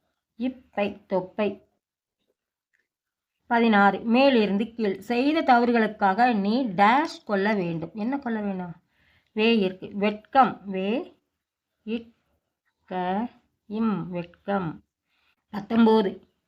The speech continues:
இடமிருந்து வலம். இந்தியாவில் இந்த விளையாட்டுக்கான மவுசு குறையவே இல்லை. இந்தியாவில் கிரிக்கெட்,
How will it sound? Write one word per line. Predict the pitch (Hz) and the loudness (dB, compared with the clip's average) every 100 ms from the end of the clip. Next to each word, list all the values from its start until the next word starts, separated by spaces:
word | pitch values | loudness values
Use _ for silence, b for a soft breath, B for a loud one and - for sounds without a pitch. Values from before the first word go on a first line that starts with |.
| _ | _
இடமிருந்து | 208 226 262 208 180 185 226 | -2 2 4 4 2 0 2
வலம். | 185 170 - | 2 0 -2
இந்தியாவில் | 208 240 262 285 262 269 277 | 2 4 6 6 6 4 0
இந்த | 208 233 226 | 0 0 0
விளையாட்டுக்கான | 208 208 208 208 208 196 185 220 | 0 2 0 -2 -2 -2 0 0
மவுசு | 196 175 185 185 180 | 0 -2 -6 -8 -10
குறையவே | 190 180 185 185 190 202 | -6 -2 0 0 0 0
இல்லை. | 170 147 147 - _ _ _ _ _ _ _ _ - | 0 -4 -6 -10 _ _ _ _ _ _ _ _ -10
இந்தியாவில் | 202 202 175 214 254 | -4 -2 0 -2 -2
கிரிக்கெட், | 262 262 277 - | -4 0 0 0